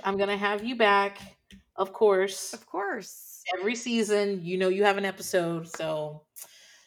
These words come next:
Speaker 1: just, like, get ready. And I'm, I am praying for your job to come back, but I'm
Speaker 2: Thank
Speaker 1: also
Speaker 2: you.
Speaker 1: like, Well, she'll be available if it doesn't. <laughs>
Speaker 2: Well,
Speaker 1: So
Speaker 2: you know,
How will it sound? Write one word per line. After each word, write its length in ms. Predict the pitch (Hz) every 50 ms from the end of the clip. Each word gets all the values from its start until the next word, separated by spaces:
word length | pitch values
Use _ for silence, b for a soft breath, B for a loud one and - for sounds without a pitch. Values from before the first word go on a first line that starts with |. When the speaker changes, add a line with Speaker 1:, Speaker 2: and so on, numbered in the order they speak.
| B _
Speaker 1:
just, 300 | - 185 185 180 - -
like, 260 | 233 220 196 175 -
get 200 | - 190 214 208
ready. 400 | 196 208 226 208 202 190 175 175 -
And 480 | 170 170 170 170 165 165 165 165 160 - -
I'm, 220 | 185 190 196 190 -
I 160 | 220 220 240
am 200 | 269 311 339 330
praying 320 | - - 311 294 277 277
for 100 | - -
your 160 | 247 233 226 220
job 440 | - - 165 156 165 202 214 226
to 60 | - -
come 220 | - 311 311 311
back, 260 | 339 339 359 370 370 370
but 80 | - 185
I'm 60 | 185
Speaker 2:
Thank 120 | 202 185 180
Speaker 1:
also 220 | 190 190 - 208
Speaker 2:
you. 60 | 180
Speaker 1:
like, 100 | 170 160 - _ _ _ -
Well, 260 | 165 160 160 165 170 -
she'll 200 | - - 220 226
be 140 | 240 277 294
available 520 | 285 214 180 190 226 240 208 185 170 156 147 -
if 60 | -
it 60 | 165 196
doesn't. 300 | 196 196 165 - - -
<laughs> 440 | _ _ - - - - - - -
Speaker 2:
Well, 260 | 220 240 285 311 339 320
Speaker 1:
So 60 | 311 -
Speaker 2:
you 60 | -
know, 260 | 403 427 - 302 -